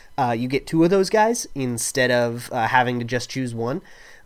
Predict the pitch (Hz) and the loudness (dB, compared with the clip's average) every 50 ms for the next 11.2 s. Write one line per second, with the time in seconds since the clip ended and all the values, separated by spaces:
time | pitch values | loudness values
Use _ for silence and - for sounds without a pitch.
0 | - 143 135 127 120 120 123 139 135 127 - - 151 143 135 - - - - - | -6 -2 0 0 0 2 2 4 4 4 2 0 -2 0 0 0 -2 -4 -6 -10
1 | 151 139 151 156 165 151 147 143 143 151 135 127 - - 139 127 123 131 127 139 | -4 0 2 2 4 2 2 0 -2 -4 -6 -4 -4 -4 -4 -2 -2 -2 -2 0
2 | 208 214 185 156 143 - 127 117 - 165 143 - 147 143 139 - 123 113 - 160 | 0 0 0 -2 -4 -8 -10 -8 -8 -8 -6 -4 -4 -2 -2 -2 -2 -2 0 2
3 | 165 180 165 - - 127 117 117 120 - 131 127 123 120 151 156 - - - 143 | 2 2 0 -2 -4 -4 -4 -4 -4 -4 -6 -6 -4 -2 -2 -2 -2 0 0 -2
4 | 127 123 123 131 139 135 127 120 127 123 120 120 135 151 185 240 240 - - 135 | 0 -2 -2 -2 -2 -2 -2 -2 -2 -2 -2 0 2 2 2 2 2 0 -4 -6
5 | - - 120 117 - - 139 170 180 170 - 175 143 - - 156 - 139 - 131 | -4 -2 -4 -4 -4 -2 0 0 0 0 0 -2 -2 -4 -4 -6 -6 -6 -4 -4
6 | 127 120 113 113 113 - - 117 113 104 - - 110 90 - - 85 - - - | -2 -2 -4 -4 -6 -6 -6 -4 -6 -4 -6 -8 -8 -8 -8 -8 -10 -10 -12 -14
7 | - - - 98 95 110 - 143 143 139 135 127 - - - - - - - - | -14 -12 -10 -10 -8 -4 0 2 2 4 2 2 0 -4 -8 -10 -12 -14 -16 -20
8 | - - 131 127 120 113 117 135 135 131 127 123 - - 123 120 117 117 - - | -14 -6 -2 -2 0 2 2 2 0 0 -2 -6 -4 -2 0 0 0 -2 -6 -12
9 | - - - - - - - _ _ - - 120 - 143 139 131 131 127 127 120 | -20 -20 -20 -20 -20 -20 -20 _ _ -20 -10 0 2 4 4 4 4 2 0 0
10 | - 135 127 127 - - - - - _ _ - 147 131 127 123 123 117 113 117 | -2 -2 -2 -2 -2 -6 -8 -10 -14 _ _ -2 -2 0 0 0 0 2 0 0
11 | 117 - - | -2 -4 -10